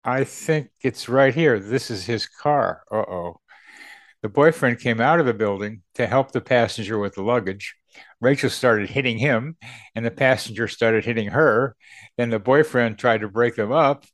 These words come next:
Finally, with her heart hurting, Rachel got back in her car while the passenger was still kicking her car. Rachel drove off with the passenger's luggage.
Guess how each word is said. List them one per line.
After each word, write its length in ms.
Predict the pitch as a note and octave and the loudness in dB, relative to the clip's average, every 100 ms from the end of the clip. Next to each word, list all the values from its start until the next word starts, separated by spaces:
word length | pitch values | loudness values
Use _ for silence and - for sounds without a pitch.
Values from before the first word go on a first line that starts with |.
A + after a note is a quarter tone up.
| _ - _ _ _ _ _ _ | _ -20 _ _ _ _ _ _
Finally, 400 | _ D3+ D#3 C#3 | _ -2 -2 -4
with 160 | A2+ A2 | -6 -6
her 140 | A2+ | -4
heart 260 | G2 C#3 B2+ | 0 0 0
hurting, 460 | C3+ A2+ A2 G#2+ - | 0 0 -2 -6 -8
Rachel 340 | A#2 A#2+ - | -6 -4 -4
got 220 | A2 G#2+ | -2 0
back 220 | A2 A2 C3+ | 0 0 0
in 60 | |
her 100 | C3 | -6
car 340 | - G2+ F#2+ F#2+ | -4 -2 0 -2
while 160 | F#2+ | -4
the 80 | F#2+ | -6
passenger 540 | - A2+ G#2 G#2+ G2+ | -2 -2 -2 -8 -8
was 180 | F#2+ F#2+ | -6 -8
still 240 | - G#2+ G2 | -4 -4 -6
kicking 420 | - D3+ A#2+ F#2 | -2 -2 -2 -6
her 200 | G2+ F2+ | -6 -6
car. 400 | F2+ E2+ A2+ - _ _ - - - - - | -6 -4 -6 -8 _ _ -20 -20 -20 -20 -2
Rachel 340 | A#2 A2 A#2 | -2 0 -2
drove 320 | F#2+ A2+ G#2 F#2+ | 0 2 2 2
off 300 | G#2 G2 - | 2 2 -6
with 100 | - | -10
the 100 | G2+ | -6
passenger's 680 | A2+ G#2 - F#2+ G#2 - | -2 -2 -4 -10 -10 -6
luggage. 500 | G2+ G#2 F#2 - - | -4 -4 -6 -10 -14